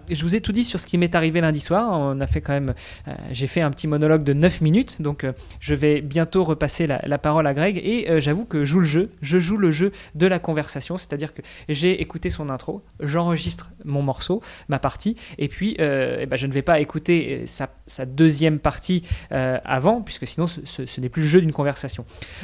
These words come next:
Euh, malgré tout, Greg, comme tu m'y as invité, euh, je vais vous, je vais vous donner un petit peu mon a priori sur le retour au sport. Euh, on en a déjà, tu l'as dit, euh, grandement parlé avec les filles de V O deux Sport, mais ça c'était plutôt sur l'aspect,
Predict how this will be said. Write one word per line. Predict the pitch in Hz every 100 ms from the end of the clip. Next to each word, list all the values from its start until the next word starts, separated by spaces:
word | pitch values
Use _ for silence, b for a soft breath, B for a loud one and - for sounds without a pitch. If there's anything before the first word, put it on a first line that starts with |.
| 165
Euh, | 160 165
malgré | 165 165 165 160 185 190 196
tout, | 208
Greg, | 180 180
comme | 170 151
tu | -
m'y | 165 190
as | 190
invité, | 156 143 143 202 254 B B
euh, | 139 135 139
je | 123
vais | 139
vous, | 131 135 127 127 - - -
je | - - 131
vais | 135
vous | 123
donner | 139 160
un | 170
petit | 165
peu | 180
mon | 165 147
a | 143
priori | - 156 214
sur | - 170 143
le | 143
retour | 139 165 175 160
au |
sport. | 151 - 120 107 - - - - - -
Euh, | 135 131 139
on | 147
en | 156
a |
déjà, | 156 170 170 170
tu | - 151
l'as | 139
dit, | 139 170 B B -
euh, | - 58
grandement | 139 139 151 185 165 165 175
parlé | 165 139 151 143
avec | 131 135
les | 139
filles | - 160
de | 139
V | 135
O | 139
deux |
Sport, | 135 - 208
mais |
ça | 170
c'était | 147 135 139
plutôt | 139 160
sur | - 139
l'aspect, | 131 - - 156